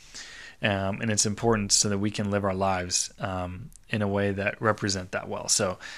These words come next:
um, anyways, read Romans eight. It's really good. <laughs> Um, thank you for your patience with me today. Let me pray for you guys. <sighs> Father, we, we love you so much, and thank you, um, for the help that we have from heaven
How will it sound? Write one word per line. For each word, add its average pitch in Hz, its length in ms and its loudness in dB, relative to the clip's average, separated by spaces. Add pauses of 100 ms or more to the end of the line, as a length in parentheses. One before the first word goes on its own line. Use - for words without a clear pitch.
(140)
um, 104 300 4
anyways, 104 540 4
read 139 220 8
Romans 127 320 10
eight. 107 240 8
It's - 160 -2
really 123 220 8
good. 113 280 6 (320)
<laughs> 175 100 10 (520)
Um, 107 400 8 (460)
thank 123 200 10
you 117 60 -2
for 117 80 2
your 113 100 6
patience 104 420 2
with 107 100 -4
me 107 100 0
today. 101 240 4
Let 107 140 4
me 110 80 4
pray 104 180 4
for 104 140 -2
you 98 60 -4
guys. 104 340 -8 (640)
<sighs> - 460 -18
Father, 123 680 8
we, 127 240 4
we 123 140 2
love 123 240 10
you 117 80 6
so 113 200 4
much, 101 380 4
and 117 160 -4
thank 120 280 2
you, 104 380 0
um, 104 220 0
for - 120 -6
the 104 100 0
help 123 340 0
that 110 80 0
we 104 140 0
have 110 260 2
from 98 160 -2
heaven 104 500 -2